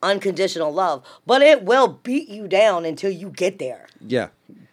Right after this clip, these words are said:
Speaker 1: And it, it, it's not gonna take no for an answer.
Speaker 2: Yeah, let's put it this way. It'd be like trying to go against Bat as a guide or totem is like my scrawny little ass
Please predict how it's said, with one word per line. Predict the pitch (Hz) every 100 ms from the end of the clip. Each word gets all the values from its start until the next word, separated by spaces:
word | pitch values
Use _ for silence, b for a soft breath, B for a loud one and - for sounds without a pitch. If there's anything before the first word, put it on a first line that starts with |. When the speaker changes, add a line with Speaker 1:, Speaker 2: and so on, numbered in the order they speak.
| b b _
Speaker 1:
And | 277 -
it, | 302 240 233
it, | 214 208 196
it's | 180 180 214
not | 202 165
gonna | 180 165
take | 190 214 -
no | 156 139 135
for | 127 156 131
an |
answer. | 123 113 - - - -
Speaker 2:
Yeah, | 113 110
let's | 120 -
put | 139
it |
this | 135 110
way. | 95 87 - - _ B B B B B B -
It'd | 127
be | 139
like | 127 123 120 117 _ - _ -
trying | 156 165 196
to | 175
go | 165
against | 151 135 123 107
Bat | 117 104 85 _ _ _ _ _ -
as | 131 110
a | 110
guide | 104 113 117 101
or | 110 139
totem | 120 101 85 92 -
is | 120 107
like | 107 104 101
my | 113 110 160
scrawny | - 170 185 185
little | 180 190 185
ass | 127 110 -